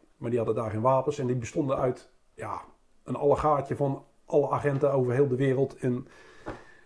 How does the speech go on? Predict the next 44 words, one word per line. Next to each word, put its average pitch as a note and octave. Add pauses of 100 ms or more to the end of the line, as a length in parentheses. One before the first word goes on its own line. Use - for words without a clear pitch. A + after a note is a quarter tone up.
(200)
nou, C3
niet D3+
bepaald D3
tactisch -
getraind, C#3
zullen G#2+
we F#2+
zeggen. A2+ (440)
En D3+
dan D#3
was D#3
hij F#3
heel D#3+
druk C3+
bezig D#3
en A3
dan F#3+
kwam C#3+
er A2
gewoon G#2+
zo'n G#2
vent. F3 (640)
Kwam C#3+
er C#3+
voorbij C3
lopen. G2+
En C#3+
wij D#3
hadden D#3+
ze-, G3 (260)
en D3+
in D3
onze, C#3
in C#3+
on-, C3+
gewoon C3
voor B2+
ons B2
wapens A2
langs, A2+
weet A#2+
ik A#2
het A#2
allemaal. A#2